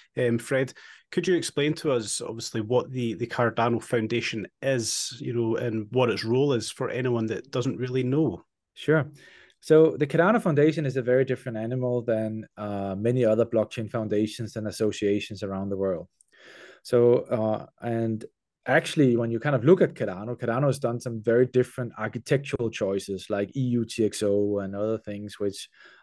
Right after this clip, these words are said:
Speaker 2: uh, is unheard of, uh, for many setups. But actually, also in the legal structure, Cardano is very different.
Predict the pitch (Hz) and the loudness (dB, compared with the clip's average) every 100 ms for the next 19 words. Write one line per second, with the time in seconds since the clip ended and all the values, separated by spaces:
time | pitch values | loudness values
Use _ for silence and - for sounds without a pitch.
0 | - 104 104 104 - 113 - 151 117 135 | -8 0 0 0 -2 -4 0 2 4 6
1 | 185 107 98 - _ - 101 110 104 107 | 6 4 0 -10 _ -10 -8 -4 -4 -4
2 | - 98 - - 120 123 - - 135 160 | -4 -6 -6 -2 2 4 2 2 4 4
3 | 147 139 123 120 139 180 131 - 113 - | 4 0 0 0 0 2 2 0 -8 -8
4 | - 110 - 101 98 92 98 92 90 - | -10 -8 -4 -4 -4 -8 -8 -8 -8 -14
5 | 95 | -20